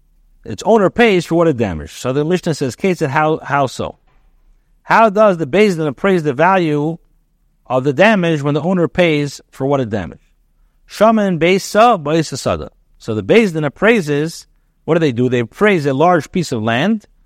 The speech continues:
with an area required for sowing one sa of seed in that field. In other words, including the garden bed in which the damage took place.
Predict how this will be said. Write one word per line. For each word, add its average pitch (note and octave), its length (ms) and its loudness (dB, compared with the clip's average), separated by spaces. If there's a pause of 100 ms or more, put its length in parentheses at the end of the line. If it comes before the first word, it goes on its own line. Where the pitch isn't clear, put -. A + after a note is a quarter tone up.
(180)
with A#2 140 -8
an C3+ 100 -6
area G3 420 4
required F3+ 540 0
for C#3 140 -8
sowing C#3+ 420 -4
one F3 300 2
sa F3 260 0
of D#3+ 80 -6
seed G#3+ 460 -2 (500)
in C#3+ 80 -6
that D#3 220 2
field. G#2 420 -4 (880)
In B2+ 60 -4
other D3 140 2
words, C#3 160 0
including E3+ 580 0
the C#3 100 -4
garden E3 460 0
bed F3 320 4
in D3 140 -8
which E3 180 0
the C#3+ 80 -6
damage D#3 320 -2
took - 180 -6
place. - 400 -10